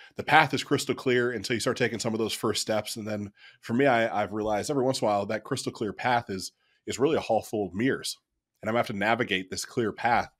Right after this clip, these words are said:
kinda, you know, searching around on the ground for where the actual path is versus what I thought I saw, which led, led me into this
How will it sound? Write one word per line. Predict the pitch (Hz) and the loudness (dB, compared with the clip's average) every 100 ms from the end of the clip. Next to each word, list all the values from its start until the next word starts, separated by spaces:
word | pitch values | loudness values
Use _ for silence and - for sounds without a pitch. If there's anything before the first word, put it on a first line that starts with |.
| _ _ - _ _ | _ _ -20 _ _
kinda, | 226 - 135 - | -12 -10 -10 -10
you | - | -6
know, | 120 104 | -6 -6
searching | - - 147 139 | -4 0 2 4
around | 127 127 120 | 4 6 4
on | |
the | 107 | -2
ground | 95 120 120 101 | 2 4 4 0
for | 104 | -4
where | 107 107 | -2 -2
the | 107 | 0
actual | 107 113 - 104 | 0 0 -2 -8
path | - 113 95 - | -2 0 0 0
is | 131 101 87 - _ _ _ | 0 0 -4 -12 _ _ _
versus | 110 107 | -6 -2
what | 110 | -2
I | 120 | 0
thought | 110 | 0
I | 95 | -2
saw, | 82 101 78 - - _ _ _ _ _ _ _ _ _ _ _ _ - - | -4 -6 -6 -10 -20 _ _ _ _ _ _ _ _ _ _ _ _ -18 0
which | 135 139 - _ _ _ _ _ - | 2 2 -4 _ _ _ _ _ -4
led, | 117 160 - _ _ - | 0 0 -2 _ _ -4
led | 117 170 | 0 2
me | 196 | 2
into | 117 95 | -2 -2
this | 98 - | -6 -8